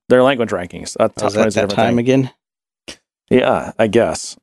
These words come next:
Speaker 1: Um,
Speaker 2: Is the right Apex on there, or is it the other Apex?
Speaker 1: No, it
Speaker 2: The
Speaker 1: is.
Speaker 2: Oracle Apex.
Speaker 1: In fact, it's, I don't, I haven't, I didn't compare it to last year. Let me zoom in on this.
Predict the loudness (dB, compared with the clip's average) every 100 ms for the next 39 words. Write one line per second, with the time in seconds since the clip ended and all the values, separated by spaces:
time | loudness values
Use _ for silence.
0 | -2 0 0 0 0 0 2 2 -2 -2
1 | -2 -2 -2 0 2 0 -2 -2 0 0
2 | -2 -2 0 2 2 2 2 0 -2 -4
3 | -4 -4 -4 -4 -6 -4 -2 0 0 0
4 | -2 0 0 0 -2 0 0 0 -2 0
5 | 0 0 0 2 2 2 0 -2 -2 -2
6 | -6 -4 -6 -6 -8 -10